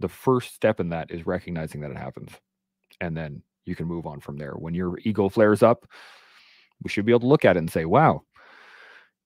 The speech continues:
silly ego. <laughs> Let's, let's, let's not do that and move on," and then move on with life.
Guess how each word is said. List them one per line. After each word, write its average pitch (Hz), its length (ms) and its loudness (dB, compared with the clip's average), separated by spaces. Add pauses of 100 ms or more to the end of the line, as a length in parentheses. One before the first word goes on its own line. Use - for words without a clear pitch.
(300)
silly 92 340 -4
ego. 117 440 6
<laughs> - 20 8
Let's, 117 840 2
let's, - 360 -2
let's 131 240 4
not 104 400 2
do 98 200 -4
that 87 260 -4 (100)
and 87 80 -8
move 92 180 -2
on," 85 300 -6 (500)
and 95 200 0
then 87 260 -4 (500)
move 98 120 -8
on 110 120 -4
with 120 160 -8
life. 165 240 -4